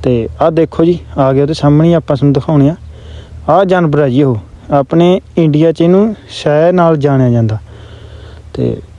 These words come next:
ਤੁਹਾਨੂੰ ਦਿਖਾਉਣੇ ਆ, ਦੇਖੋ ਜਿਉਂ ਆਪਾਂ ਇਹਦੇ ਲਵੇ ਨੂੰ ਜਾ ਰਹੇ ਹਾਂ ਤਾਂ ਇਹ ਆਪਣਾ ਸਰੀਰ ਦੇ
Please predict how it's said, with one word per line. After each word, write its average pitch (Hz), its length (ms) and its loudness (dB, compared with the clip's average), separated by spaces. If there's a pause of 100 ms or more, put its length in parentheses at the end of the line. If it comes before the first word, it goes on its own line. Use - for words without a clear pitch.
(160)
ਤੁਹਾਨੂੰ 147 240 2
ਦਿਖਾਉਣੇ 170 380 0
ਆ, 175 60 2
ਦੇਖੋ 180 240 0
ਜਿਉਂ 190 260 2
ਆਪਾਂ 196 180 0
ਇਹਦੇ 214 140 2
ਲਵੇ 190 260 2
ਨੂੰ 190 120 2
ਜਾ 180 200 2
ਰਹੇ 180 100 2
ਹਾਂ 202 80 2
ਤਾਂ 214 180 0
ਇਹ 202 200 2
ਆਪਣਾ 190 380 0 (120)
ਸਰੀਰ 175 340 2
ਦੇ 185 100 2